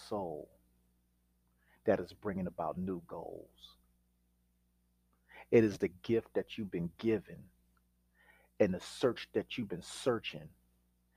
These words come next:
and the truth that you've been receiving and how you are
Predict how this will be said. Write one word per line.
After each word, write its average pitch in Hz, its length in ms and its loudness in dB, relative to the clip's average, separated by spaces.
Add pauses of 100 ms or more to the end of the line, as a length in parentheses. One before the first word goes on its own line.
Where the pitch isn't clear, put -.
(320)
and 98 180 6
the - 80 -4 (280)
truth 131 200 -4 (120)
that 101 120 -2 (140)
you've 104 160 -8
been 95 220 -2
receiving - 760 -6 (1160)
and 92 140 2
how 127 460 2
you 107 240 -4
are 78 120 -4